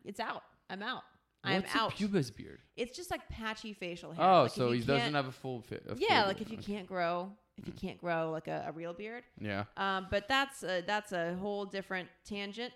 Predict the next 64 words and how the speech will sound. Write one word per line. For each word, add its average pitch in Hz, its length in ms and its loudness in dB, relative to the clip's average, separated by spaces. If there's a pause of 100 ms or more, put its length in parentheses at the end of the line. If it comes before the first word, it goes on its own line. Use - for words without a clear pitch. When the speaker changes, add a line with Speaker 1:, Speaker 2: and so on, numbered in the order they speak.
Speaker 1:
that 175 140 -6
I 175 80 0
don't 175 80 -6
even 170 120 0
Speaker 2:
Yeah, 147 200 12
Speaker 1:
know 127 60 4
why 131 80 6
Speaker 2:
I 143 40 4
guess, - 200 0
Speaker 1:
we're 156 80 0
Speaker 2:
yeah. - 80 4
Speaker 1:
talking - 180 -2
about 214 260 -4
that. 233 160 0
Speaker 2:
It - 80 2
depends 180 280 4
Speaker 1:
Um, 180 60 4
Speaker 2:
where 175 80 6
you 147 120 2
live, 123 420 0
really. 113 460 -6
I - 60 -16
mean, 110 60 -4
Speaker 1:
it 208 100 0
Speaker 2:
if 226 40 -8
Speaker 1:
does. 190 300 4
Speaker 2:
you - 60 -4
Speaker 1:
It - 40 -10
depends 254 360 -6
on 269 100 -10
where 262 100 -6
you 262 140 -6
live. 180 580 -4 (400)
You 269 140 -2
know, 254 360 2
I, 135 480 -6 (260)
I, 233 240 4 (100)
look, 247 220 -2
I 233 160 4
interviewed 262 220 -2
Speaker 2:
Walking 240 180 2
Speaker 1:
Patrick, 254 200 4
Speaker 2:
around? 156 340 -4
Speaker 1:
I 208 120 0
interviewed 220 280 -4
Patrick 254 340 -6
Duffy, 190 460 -6 (100)
um, 180 320 2
a 170 60 -2
few 202 180 -4
weeks 180 240 -4
ago, 165 240 0
and 160 100 -6
he 240 160 -6
said 208 360 -4
that 190 100 -4
he 220 160 -4
got 240 180 0
introduced 214 460 -8
to 208 60 -4
his 254 260 -8
current 202 300 -6
girlfriend, 175 580 -2 (540)
uh, 196 220 6